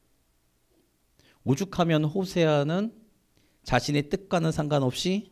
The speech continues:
자신의 선지자로서의 캐리어에 굉장히 큰 흠집이 날 수 있을 만한 여인을 아내로 두었어요. 자신의 선택이 아닙니다. 하나님의 명령이셨죠. 오늘 본문을 살펴본 에스겔 선지자는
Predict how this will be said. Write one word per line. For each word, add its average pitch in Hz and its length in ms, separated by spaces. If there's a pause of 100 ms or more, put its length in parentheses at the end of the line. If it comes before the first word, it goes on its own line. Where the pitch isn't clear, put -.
(680)
자신의 139 440
선지자로서의 180 800
캐리어에 151 640
굉장히 113 480
큰 - 320
흠집이 185 380
날 110 120
수 - 140
있을 110 240
만한 107 260
여인을 107 480 (280)
아내로 101 380
두었어요. - 440 (800)
자신의 156 380
선택이 175 320
아닙니다. 123 440 (320)
하나님의 156 720
명령이셨죠. 117 800 (1300)
오늘 156 200
본문을 160 440
살펴본 160 560
에스겔 139 460
선지자는 147 640